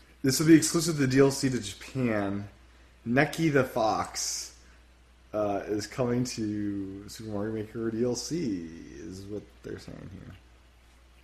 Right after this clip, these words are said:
He's a Japan, uh, dude, I guess.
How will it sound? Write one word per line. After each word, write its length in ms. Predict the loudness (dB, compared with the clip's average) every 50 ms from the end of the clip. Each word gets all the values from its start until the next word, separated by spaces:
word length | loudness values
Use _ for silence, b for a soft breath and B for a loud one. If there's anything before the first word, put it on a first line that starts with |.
| -20 -20 -20 -20 -20 -20 -20 -20 -20 -20 -20 -20 -20 -20 -20 -20 -20 -20 -20 -20 -20 -20 -20 -20 -20 -20 -20 -20 -20 -20 -20 -20 -20 -20 -20 -20 -16 -10
He's 160 | -8 -4 -4
a 60 | -2
Japan, 580 | -2 -4 -4 -2 -2 0 0 0 0 0 -4 -6 -8 -12 -18 -20 -20 -20 -20 -20 -20 -20 -20 -20 -20 -20 -14 -10
uh, 320 | -8 -6 -6 -6 -8 -10 -14 -16 -20 -18 -10
dude, 260 | -8 -8 -8 -8 -10 -14 -18 -20 -20 -20 -20 -20 -20 -20 -20 -20 -20 _ _ -20 -20 -20 -20 -20 -20 -20 -20 -14 -12
I 60 | -12
guess. 500 | -10 -10 -12 -12 -16 -16 -18 -20 -20